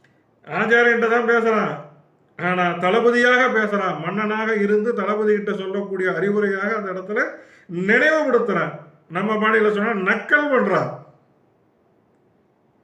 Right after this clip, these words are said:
"எழுத்தாப்புல நிக்கிறவன்லாம் உன்னுடைய தயாரிப்பு, அதை மனசுல வச்சுக்கிட்டு உள்ளாட்டம் ஆடிடாத" அப்படின்னு. துரோணர்,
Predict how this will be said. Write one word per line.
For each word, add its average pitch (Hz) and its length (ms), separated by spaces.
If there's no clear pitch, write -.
"எழுத்தாப்புல 233 600
நிக்கிறவன்லாம் 220 600
உன்னுடைய 214 460
தயாரிப்பு, 202 840
அதை 185 280
மனசுல 196 420
வச்சுக்கிட்டு 185 600
உள்ளாட்டம் 196 280
ஆடிடாத" 156 640
அப்படின்னு. 151 580
துரோணர், 240 640